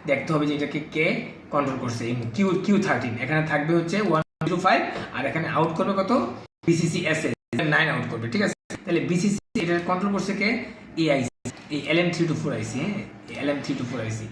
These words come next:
তাহলে এই যে বিসিসি এস এ কই? এই যে বিসিসি, আহ, বিসিসি, বিটিটি এনেবল,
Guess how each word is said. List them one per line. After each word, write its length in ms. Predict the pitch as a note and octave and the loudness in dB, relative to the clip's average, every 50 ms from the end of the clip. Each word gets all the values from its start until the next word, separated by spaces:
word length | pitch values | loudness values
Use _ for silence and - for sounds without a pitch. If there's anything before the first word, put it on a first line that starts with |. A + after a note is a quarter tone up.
| - - - - - | -14 -16 -18 -14 -6
তাহলে 160 | - E3+ E3 | -4 -2 -2
এই 160 | D3 D#3 D3+ | 0 2 2
যে 60 | C#3+ | 2
বিসিসি 440 | B2+ B2 D3 D#3 D#3 F#3 E3+ - F#3+ | 2 2 2 2 2 0 0 -2 0
এস 180 | D#3+ E3 D#3 - | -2 0 0 0
এ 60 | F3 - F3 | -2 0 0
কই? 140 | F#3+ A#3 A#3+ - - - - - - - - - - - - - - - - - - - - - - - | 2 2 2 0 -2 -6 -12 -16 -18 -18 -20 -20 -20 -20 -20 -20 -20 -20 -20 -20 -20 -20 -20 -18 -12 -12
এই 60 | C#4+ | -8
যে 100 | C3+ C#3 C3 C#3+ | -8 -6 -4 -4
বিসিসি, 480 | D3+ - - D#3+ C#3+ - - D#3 D#3 D#3 D#3 D#3 | -4 -4 -4 -4 -6 -4 -2 0 0 2 2 2
আহ, 760 | D#3 D#3 D#3+ - D3 C#3+ C3+ C3+ C3+ C3+ C3+ C3 C3 C3 B2+ C3 | 0 -2 -6 -8 -8 -6 -6 -4 -4 -4 -6 -6 -6 -6 -6 -6
বিসিসি, 520 | C3+ B2+ A2+ - C3 B2 - C#3 C#3 C#3 B2+ - - - - - - - - - - - - - - - B2 B2 C3 B2+ B2+ C3+ C3+ A#2+ - B2+ B2 B2+ B2+ A#2+ B2 B2 B2 C3 D#3 G#3 - - - - - - - - - - - | -6 -8 -6 -8 -8 -8 -6 -6 -6 -6 -6 -10 -14 -18 -20 -20 -20 -20 -20 -20 -20 -20 -20 -20 -18 -16 -12 -10 -8 -6 -6 -6 -8 -8 -6 -4 -4 -2 -2 -2 -2 0 0 0 -2 -2 -6 -8 -10 -14 -16 -18 -18 -18 -18 -8 -6
বিটিটি 300 | C#3+ B2+ C#3 B2+ - D3 | -4 -4 -4 -6 -6 -6
এনেবল, 380 | C3 C3 C3 B2+ B2+ C3+ C#3+ | -6 -4 -4 -4 -4 -4 -4